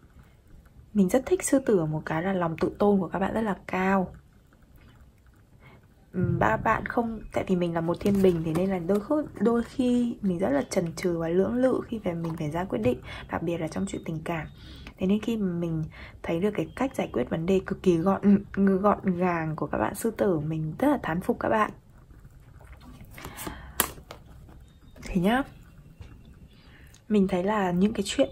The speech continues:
không hay xảy ra trong chuyện tình cảm ấy cũng là một cái cách để rèn giũa bạn, để như là một cái chướng ngại trên cái hành trình tâm linh của bạn. Nó sẽ giúp bạn trưởng thành hơn.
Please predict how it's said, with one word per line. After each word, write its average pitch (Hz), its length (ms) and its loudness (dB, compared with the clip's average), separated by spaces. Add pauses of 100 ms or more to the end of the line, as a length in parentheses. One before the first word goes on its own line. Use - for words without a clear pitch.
không 220 340 0
hay 226 200 0
xảy 175 200 -2
ra 170 200 0
trong 208 240 -2
chuyện - 140 -8
tình 165 180 -4
cảm 165 260 -4
ấy 247 160 -4 (180)
cũng - 140 0
là 262 100 0
một 170 220 -2
cái 160 160 -2
cách 277 200 0
để 170 180 -2 (260)
rèn 170 360 -2
giũa 175 260 -2
bạn, 233 320 0
để 160 180 -4 (1600)
như 269 180 6
là 226 140 6
một 170 120 0
cái 175 120 -2
chướng 185 320 2
ngại 254 280 0
trên 233 160 -4
cái 220 140 -4
hành 202 160 2
trình 185 260 -2
tâm 208 220 2
linh 226 220 0
của 175 140 -4
bạn. 165 220 0 (180)
Nó 170 120 -4
sẽ - 180 -4
giúp 269 220 0
bạn 220 220 -2 (140)
trưởng 165 240 -4
thành 170 180 -4
hơn. 202 400 4